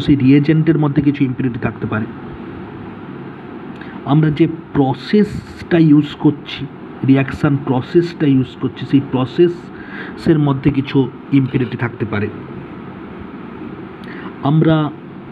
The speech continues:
যেমন খুব কমন এক্সাম্পল, আমরা অনেক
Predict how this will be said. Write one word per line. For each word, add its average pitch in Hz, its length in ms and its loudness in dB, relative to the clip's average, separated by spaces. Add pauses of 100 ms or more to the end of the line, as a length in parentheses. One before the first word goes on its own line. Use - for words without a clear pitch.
(440)
যেমন 160 300 6
খুব 165 140 0
কমন 139 260 4
এক্সাম্পল, 127 480 0 (600)
আমরা 123 260 4 (640)
অনেক 127 240 4